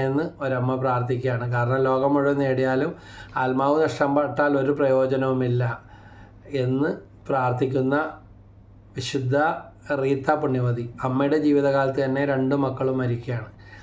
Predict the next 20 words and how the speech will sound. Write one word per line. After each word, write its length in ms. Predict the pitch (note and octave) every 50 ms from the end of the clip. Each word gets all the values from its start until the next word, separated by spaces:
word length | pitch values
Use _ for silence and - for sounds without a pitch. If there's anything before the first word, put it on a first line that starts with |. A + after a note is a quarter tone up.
| - -
കാരണം, 240 | C3+ C3 C3 C#3 C#3 C#3
അവർക്ക് 260 | C3+ C#3 C#3+ C#3 D3+ D3 C#3+
രണ്ടിനും 460 | C#3+ C#3+ C#3+ C#3+ D3+ D#3 E3+ F#3 G3 F#3+ - - - D3 D3 D3+ C#3+ C#3
ജീവിതം 320 | D3 D3 D3 D3+ D3+ D3+ D3+
കൊണ്ട് 140 | D3+ D3+ D#3 D3+
ഒറ്റ 140 | - - D#3+ D#3 D3+
ലക്ഷ്യമുള്ളൂ, 520 | C#3+ C3 - - D3 C3+ C3 B2+ C3 D#3 F#3 - - - - - - - - - -
തങ്ങളുടെ 380 | C#3 C#3 C#3 C#3 C#3 C#3 D#3 D#3+ E3 C#3
അപ്പനെ 320 | B2 - - D3 D3 D#3 D#3+ D#3 -
കൊന്നവരോട് 680 | D3 C#3+ C3+ C3+ C3+ C3+ C#3 C3+ C3 C3+ C3 C3 D3 F#3 - - -
പ്രതികാരം 560 | C3 B2 A#2+ B2+ A#2+ A#2+ A#2 A#2 A#2 A#2 A2+ A#2 A#2
ചെയ്യണം. 300 | B2+ A#2+ A#2+ B2 B2 - - -
അമ്മയുടെ 340 | B2+ B2+ B2+ C3 C3 B2+ C#3 C3
ജീവിതകാലത്ത് 540 | C3+ C3+ C3 C3 B2+ B2+ B2+ B2+ B2+ B2 C3 B2+
തന്നെ 140 | B2 C3 C3 C3
രണ്ട് 180 | B2+ B2 A#2+ B2+ B2 B2
മക്കളും 320 | A#2+ A#2+ - B2 B2 A#2+ A#2+
മരിക്കുക. 320 | A#2+ A#2+ - - - - - - - - - - - - - -
അതുകൊണ്ട് 280 | - C3 B2+ B2+ C3 C3+ C3 C3
മക്കളുടെ 320 | C3 C3 - C3+ C3 C3+